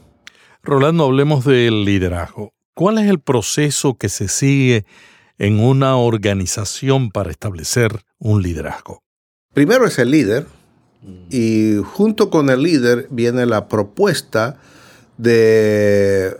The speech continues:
Speaker 2: un propósito, o también se ha dado en llamar una visión, que una visión es como un mapa.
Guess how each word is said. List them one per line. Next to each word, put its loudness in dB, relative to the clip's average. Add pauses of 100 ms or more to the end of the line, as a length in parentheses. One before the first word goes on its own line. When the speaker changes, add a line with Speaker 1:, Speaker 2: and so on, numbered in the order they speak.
(320)
Speaker 2:
un 0
propósito, -2
o 0
también 0
se -2
ha 2
dado 2
en -2
llamar -2 (380)
una 2
visión, 0 (1040)
que 2
una 2
visión 0
es -2
como -2 (580)
un 0
mapa. -2